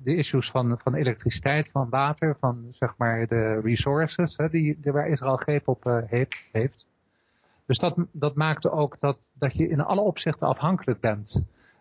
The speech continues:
Eh, bezetting betekent niet dat je altijd een soldaat in je tuin hebt, maar het betekent wel dat je heel sterk het gevoel hebt van afhankelijkheid. En dat is ook funest, eh, voor, voor je zelfvertrouwen en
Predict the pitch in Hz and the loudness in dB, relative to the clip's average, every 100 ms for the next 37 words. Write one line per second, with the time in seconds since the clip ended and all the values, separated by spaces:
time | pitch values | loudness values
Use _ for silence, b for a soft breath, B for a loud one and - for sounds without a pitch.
0 | _ 139 127 143 160 - - - - 131 | _ -2 0 2 0 -4 -16 -20 -8 -2
1 | 131 151 147 135 156 147 160 - 147 - | 0 2 2 2 2 2 0 0 0 0
2 | 139 - 147 135 123 131 139 151 170 156 | 0 2 0 0 0 2 2 2 2 0
3 | 131 - 117 104 107 123 - 151 131 135 | 0 0 0 2 0 -4 -6 -4 -2 -2
4 | 139 113 151 131 139 160 147 - 143 156 | -2 -2 -2 -2 0 2 2 2 0 0
5 | - 151 - 135 - 127 147 131 - 131 | 0 -2 -2 -2 0 0 0 0 0 0
6 | 131 127 143 147 131 - 98 101 _ b | 0 0 0 0 -2 0 -2 -2 _ b
7 | b b b b 127 139 131 147 - 143 | b b b b -4 -2 0 -2 -2 -2
8 | 135 156 - - 120 117 110 131 120 120 | 0 -2 -2 -2 0 2 0 0 0 0
9 | 123 - 120 113 160 151 - - 107 117 | -4 -2 0 2 0 0 -4 0 2 2
10 | 139 139 123 | 2 0 -4